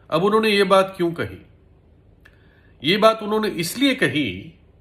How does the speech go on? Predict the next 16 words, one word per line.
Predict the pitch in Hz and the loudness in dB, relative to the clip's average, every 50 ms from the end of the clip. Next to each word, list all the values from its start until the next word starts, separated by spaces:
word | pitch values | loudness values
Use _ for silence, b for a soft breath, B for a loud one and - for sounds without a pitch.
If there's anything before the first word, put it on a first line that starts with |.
| _ _ _ _ _ _ _ b b b b b b b b b b - | _ _ _ _ _ _ _ b b b b b b b b b b -8
क्योंकि | 160 160 165 196 | -8 -4 -2 -2
उनका | 196 208 214 202 254 254 247 | -2 -2 0 2 2 2 4
कहना | 247 214 180 165 175 175 170 | 4 2 4 4 4 2 2
था | 170 139 131 139 165 | 2 2 4 4 2
कि | 170 - 196 | 0 -2 -4
परमेश्वर | 160 - 151 139 135 143 180 190 - - 214 202 | -4 -2 -2 0 0 0 0 0 0 -2 -4 -2
ने | 180 175 139 113 101 92 107 139 160 82 - _ _ _ _ _ _ _ _ _ _ b b b b b b b b _ - | -2 -2 -4 -4 -4 -6 -10 -12 -16 -20 -20 _ _ _ _ _ _ _ _ _ _ b b b b b b b b _ -4
जब | 143 156 170 | -2 0 0
अपने | 165 170 175 185 | 0 0 0 -2
पुत्र | 170 175 - 196 185 196 - 202 208 | -2 -2 -2 -4 -4 -2 -2 -2 0
यीशु | 180 151 165 165 170 - 190 | 2 2 0 0 0 -2 -2
मसीह | 170 156 147 - 196 185 | -2 -2 -4 -4 -4 -2
को | 185 185 | 0 0
जगत | 156 147 139 139 165 165 170 175 | 0 0 0 0 0 0 -2 -2
में | 180 165 123 | -2 -2 0
भेजा, | 107 131 147 143 196 175 120 98 | -2 -2 0 2 2 2 2 2